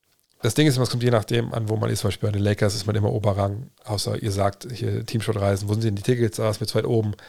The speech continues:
Äh, ich möchte mal gucken, dass ich, äh, weiter unten sitze. Könnt ihr mir was auch klar machen? Dann machen die das da klar. Ähm, den Link kann ich dir geben, warte. Ähm, die anderen Trips sind ja leider ausverkauft. Also Orlando ist das Einzige, was jetzt hier noch zu haben ist.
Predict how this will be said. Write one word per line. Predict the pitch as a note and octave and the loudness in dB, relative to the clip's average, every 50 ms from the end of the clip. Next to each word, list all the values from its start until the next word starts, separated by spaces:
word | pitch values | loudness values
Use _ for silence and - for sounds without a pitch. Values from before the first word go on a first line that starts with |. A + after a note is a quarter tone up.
| - - - - - - - - - _ - | -20 -20 -20 -20 -20 -20 -20 -20 -20 _ -4
Äh, | A2+ G#2 G2+ | -2 0 0
ich | G2 G2 | 0 2
möchte | A#2 A2 - - A2 | 2 2 2 2 0
mal | G#2 | 0
gucken, | - - A#2 - - | 2 0 -2 -2 0
dass | G#2 G#2 F#2 - | -2 -2 0 0
ich, | A2+ G#2 - - - - - | -2 -4 -4 -8 -10 -8 -8
äh, | A#2+ A#2+ | -8 -6
weiter | B2 A#2+ B2 C3 | -2 -2 0 0
unten | C3+ D3+ D3+ B2+ | 0 -2 -2 -2
sitze. | A2+ A2 - - - A#2 | -4 -2 -2 -2 -6 -4
Könnt | - - G2+ G#2+ | -4 -4 -2 -2
ihr | G#2 | 0
mir | G#2 G#2 | 0 0
was | G2+ G2 - - - - | 0 0 -2 -6 -8 -14
auch | - - | -10 0
klar | - B2+ B2 C3+ | 4 4 4 6
machen? | C#3 A2+ G#2+ G#2+ | 4 2 2 0
Dann | G2+ G2 | -2 0
machen | G#2+ G#2 G#2+ A2+ | 0 0 0 0
die | A#2 | 0
das | A#2 A2 - | 0 0 0
da | - A2 | -4 -4
klar. | - - G#2+ G#2 G2+ _ - - - - - - - - - _ - - | -2 -2 -4 -4 -4 _ -14 -20 -20 -20 -20 -20 -20 -20 -20 _ -4 0
Ähm, | A2+ G#2+ G2+ G2 G2 G#2 - _ _ _ _ _ - | 2 2 4 2 0 -6 -8 _ _ _ _ _ -4
den | - A#2 B2 | 0 4 4
Link | D#3+ F3 - | 4 4 4
kann | D3 C3 | 2 0
ich | - | 0
dir | - A2 | 0 0
geben, | A2 G#2 G2 G2+ | 0 0 0 -2
warte. | G#2+ A2 - B2 B2 - _ _ _ _ _ _ _ _ _ _ _ _ _ _ _ _ - - _ - _ - | -4 -4 -6 -8 -10 -12 _ _ _ _ _ _ _ _ _ _ _ _ _ _ _ _ -20 -20 _ -20 _ -4
Ähm, | B2 A2 F#2+ F#2+ F#2+ G2 G2 G2 - _ _ _ _ _ _ _ _ _ _ _ _ _ _ _ _ _ _ _ _ _ _ _ _ _ _ _ _ _ _ _ _ _ _ _ _ _ _ - | -2 -2 -2 -2 -2 -4 -6 -8 -8 _ _ _ _ _ _ _ _ _ _ _ _ _ _ _ _ _ _ _ _ _ _ _ _ _ _ _ _ _ _ _ _ _ _ _ _ _ _ 0
die | A2 A2 | 4 4
anderen | A#2 G#2+ - | 4 4 4
Trips | - - - - | 2 -2 -2 -2
sind | A#2 G#2+ | 0 2
ja | G#2 | 2
leider | G#2 G#2 G2+ G2+ | 4 4 6 4
ausverkauft. | G#2+ - - G#2 - - G2 | 4 2 0 -4 -4 -4 -4
Also | F#2+ G2 G2 G2 A2 G2 - - | -4 -2 -4 -4 -6 -8 -10 -8
Orlando | - G#2+ G2 F#2+ G2+ F#2+ F2+ | -4 -2 -2 0 0 -2 -2
ist | F#2 - | -4 -4
das | - A2+ | -4 -2
Einzige, | G#2 G#2 G2 - G#2 | -2 -4 -4 -4 -6
was | G2 | -8
jetzt | - - - - | -8 -10 -10 -6
hier | - G#2 | -4 -4
noch | G2 F#2+ F#2+ - C#3+ C3+ | -4 -4 -6 -8 -14 -14
zu | - - G#2+ G2+ | -8 -8 -6 -4
haben | G#2 G#2 G2+ G2 | -4 -4 -4 -4
ist. | G2 G#2 - - | -6 -6 -8 -10